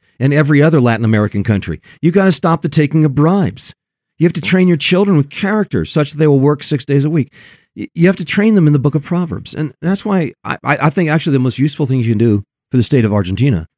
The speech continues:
is to give them the book of Proverbs, as well as Mexico and Brazil.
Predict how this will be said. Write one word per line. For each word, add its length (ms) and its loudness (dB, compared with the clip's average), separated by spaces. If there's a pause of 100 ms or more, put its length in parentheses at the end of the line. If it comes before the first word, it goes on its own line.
(880)
is 140 2
to 80 0
give 180 2
them 140 4
the 80 2
book 160 0
of 80 0
Proverbs, 580 -4 (880)
as 220 2
well 160 4
as 100 2
Mexico 400 0
and 100 2
Brazil. 400 0